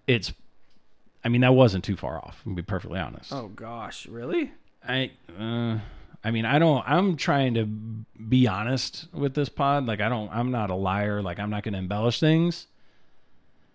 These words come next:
Speaker 1: But yeah, it wasn't too far off.
Speaker 2: Right. So
Speaker 1: And I'm not proud to admit that, but
Speaker 2: So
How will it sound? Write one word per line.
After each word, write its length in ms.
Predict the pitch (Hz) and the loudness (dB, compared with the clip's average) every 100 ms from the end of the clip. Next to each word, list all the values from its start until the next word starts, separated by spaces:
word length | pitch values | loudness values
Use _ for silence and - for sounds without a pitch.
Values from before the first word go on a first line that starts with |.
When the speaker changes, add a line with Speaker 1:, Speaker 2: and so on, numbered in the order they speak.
| _ _ _ _ _ - - | _ _ _ _ _ -16 -6
Speaker 1:
But 100 | 104 | 0
yeah, 160 | 95 | 2
it 60 | 95 | 2
wasn't 320 | 107 92 87 | 0 -2 -6
too 140 | - | -10
far 260 | 78 58 50 | -12 -14 -16
off. 220 | - - - - - | -18 -20 -20 -20 -10
Speaker 2:
Right. 300 | 165 127 - - | -6 -4 -6 -14
So 460 | - 247 170 117 - | 4 8 8 6 -4
Speaker 1:
And 120 | 127 | 2
I'm 120 | 175 233 | 4 6
not 200 | 139 - | 4 2
proud 260 | 104 104 | 2 2
to 60 | 87 | 0
admit 300 | 87 110 - | 0 0 0
that, 280 | - - 92 | -8 -8 -2
but 120 | - | 6
Speaker 2:
So 400 | 233 151 - | 8 8 4